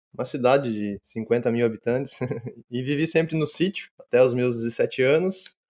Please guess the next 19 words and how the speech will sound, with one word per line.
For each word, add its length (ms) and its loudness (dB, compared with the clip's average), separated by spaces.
Depois 380 2
que 80 -8
daí 120 4
eu 60 6
fui 140 -2
pra 160 4
faculdade, 800 2
e 20 -6
lá 120 4
a 80 4
gente 380 0
cursou 600 4
engenharia 500 4
ambiental, 440 4
onde 100 2
eu 80 0
conheci 380 2
o 80 0
Gustavo, 760 2